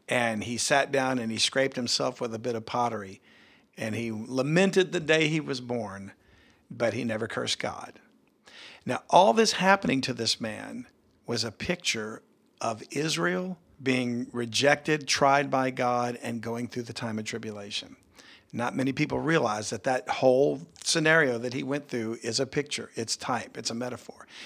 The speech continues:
He really did go through it, and it really did happen to a real person, but it went for this reason. So in chapter three, Job has just found himself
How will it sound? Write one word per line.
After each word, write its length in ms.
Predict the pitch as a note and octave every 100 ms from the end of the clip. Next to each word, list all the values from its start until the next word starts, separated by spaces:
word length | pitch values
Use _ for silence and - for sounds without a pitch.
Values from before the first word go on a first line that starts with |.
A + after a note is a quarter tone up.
| -
He 140 | -
really 260 | C3+ C3+ D#3
did 220 | F3 E3+
go 160 | F#3+ G3+
through 240 | - A2
it, 120 | G#2 -
and 120 | B2
it 80 | A#2
really 200 | C3+ C3+
did 120 | C3+
happen 300 | C3 D3+ B2+
to 140 | B2
a 40 | A2
real 200 | A2+ G#2+
person, 500 | - C3+ - - G#2 - - - -
but 140 | A#2+
it 80 | A#2
went 220 | A#2 A#2+
for 160 | - A#2+
this 200 | A#2 -
reason. 460 | B2+ A#2+ G#2 - - - - - -
So 220 | - C3
in 100 | B2
chapter 440 | - E3 F3 - D3
three, 540 | - E3 E3+ C3 B2
Job 480 | A2+ C#3 C#3+ C#3+ C3
has 280 | A#2+ B2+ -
just 380 | - C#3 - -
found 280 | C#3+ C3+ C3+
himself 640 | B2+ - C3+ A#2+ A#2